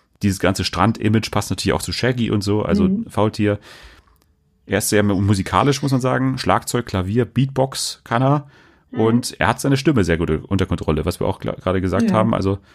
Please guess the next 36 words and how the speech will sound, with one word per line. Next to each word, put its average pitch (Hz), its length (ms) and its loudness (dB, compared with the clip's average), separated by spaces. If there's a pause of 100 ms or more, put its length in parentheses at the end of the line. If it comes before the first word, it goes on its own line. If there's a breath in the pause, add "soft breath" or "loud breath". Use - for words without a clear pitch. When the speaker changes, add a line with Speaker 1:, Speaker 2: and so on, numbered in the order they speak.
(180 soft breath)
Speaker 1:
das - 100 -14
kennt 107 200 0
man 104 120 2
ja. 104 320 2 (240)
Also 92 200 -4
der 90 140 -4
kann 92 220 -4
wirklich 95 280 -4
sehr 95 200 0
viele 95 500 2
Geräusche - 520 0
erzeugen 95 460 0
und - 180 -2
auch 82 160 0
Stimmen 98 360 -4
imitieren 92 540 0
und 92 100 0
so. 90 220 0 (600 loud breath)
Speaker 2:
Ja. 180 100 -4
Speaker 1:
Würde 107 160 4
auch 113 120 2
passen. - 380 -6 (640 loud breath)
Speaker 2:
Den 185 120 2
hatte 226 160 0
ich 226 100 0
überhaupt 220 420 0
nicht 285 160 -6
mehr 269 100 2
auf 254 100 -4
dem 262 160 -2
Schirm. 226 460 0
Ich 220 140 -8
fand 262 220 -2
den 240 160 -2
früher 247 440 -2
so 262 500 2